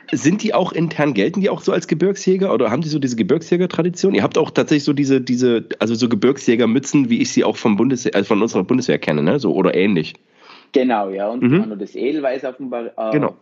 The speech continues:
Speaker 2: auf dem Feldkaperl oben.
Speaker 1: Ja.
Speaker 2: Das haben sie schon, die gelten noch quasi in Österreich, sind das die gebirgsbeweglichen Jägertruppen.
Speaker 1: Mhm, okay, ja.
Speaker 2: Genau.
Speaker 1: Und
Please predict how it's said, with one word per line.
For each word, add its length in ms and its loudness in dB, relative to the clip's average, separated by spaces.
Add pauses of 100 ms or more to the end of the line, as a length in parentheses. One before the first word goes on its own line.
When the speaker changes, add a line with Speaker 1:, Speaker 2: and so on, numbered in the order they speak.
Speaker 2:
auf 180 -18
dem 140 -10
Feldkaperl 640 -6
oben. 240 -4
Speaker 1:
Ja. 100 2 (840)
Speaker 2:
Das 340 -8 (140)
haben 120 -2
sie 120 -4
schon, 220 -2
die 100 -6
gelten 400 -2
noch 60 -8
quasi 260 -2
in 80 0
Österreich, 400 -2
sind 140 -4
das 120 -4
die 140 -4
gebirgsbeweglichen 1300 -2 (300)
Jägertruppen. 800 -2
Speaker 1:
Mhm, 360 2
okay, 280 0 (200)
ja. 180 0 (400)
Speaker 2:
Genau. 220 0
Speaker 1:
Und 180 2